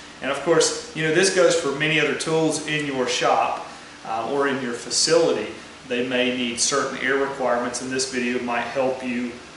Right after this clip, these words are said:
uh, with those as well. So hopefully it does help. Uh, let's go ahead and take a look at the, uh, C F M gauge, and we're gonna see what kind of C F M we're pulling on this particular eight hundred P. So let's get started.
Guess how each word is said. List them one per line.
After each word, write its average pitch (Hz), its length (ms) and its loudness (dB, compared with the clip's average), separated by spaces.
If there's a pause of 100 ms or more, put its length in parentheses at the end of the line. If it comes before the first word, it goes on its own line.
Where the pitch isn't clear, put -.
(120)
uh, 113 280 -2
with 120 160 -8
those 120 280 0
as 113 200 -8
well. 151 260 4
So 120 280 -2 (340)
hopefully 165 360 4
it 147 80 2
does 151 260 2
help. - 380 4 (220)
Uh, 123 140 0
let's 156 220 2
go 175 100 4
ahead 160 180 6
and 165 80 0
take 151 220 0
a - 20 0
look 143 320 2
at 139 200 2
the, 127 240 -2
uh, 120 140 0
C 147 300 -2
F 143 160 0
M 151 140 -4
gauge, 160 380 0 (160)
and 127 140 -8
we're 131 100 -4
gonna 127 140 -4
see 135 300 -2
what 131 180 -2
kind 139 120 -6
of 127 60 -4
C 143 220 0
F 143 160 -2
M 139 140 -6
we're 127 160 -4
pulling 151 320 2 (440)
on 127 160 -4
this 131 200 -2
particular 131 580 -2
eight 123 160 -2
hundred 127 240 -6
P. 127 220 -4
So 123 220 -8
let's 131 180 -8
get - 120 -14
started. - 300 -12